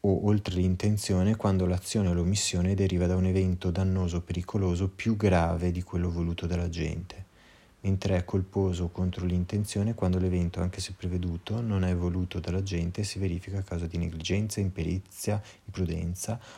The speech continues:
ovvero per inosservanza di leggi, regolamenti, ordini o discipline. La distinzione tra doloso e colposo, stabilita da questo articolo per i delitti,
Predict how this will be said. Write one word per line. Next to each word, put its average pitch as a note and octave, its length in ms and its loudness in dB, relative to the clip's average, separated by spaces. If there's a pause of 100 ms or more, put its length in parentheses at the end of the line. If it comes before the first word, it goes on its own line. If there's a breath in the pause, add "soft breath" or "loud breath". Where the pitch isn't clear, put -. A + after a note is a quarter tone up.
(160 loud breath)
ovvero F#2 260 2
per F2 140 -6
inosservanza F2+ 680 -2
di F#2 120 -2
leggi, E2+ 260 0
regolamenti, E2+ 720 -2
ordini F2+ 340 0
o F2+ 60 0
discipline. E2+ 800 -6 (240 loud breath)
La F#2 60 -4
distinzione F2+ 580 0
tra F2 380 -2
doloso F2+ 540 0
e - 100 -20
colposo, F2+ 560 -2
stabilita F2 460 -6
da F2 60 -4
questo F2+ 240 -8
articolo F2+ 440 -4
per - 160 -6
i E2 60 -2
delitti, G#2 580 0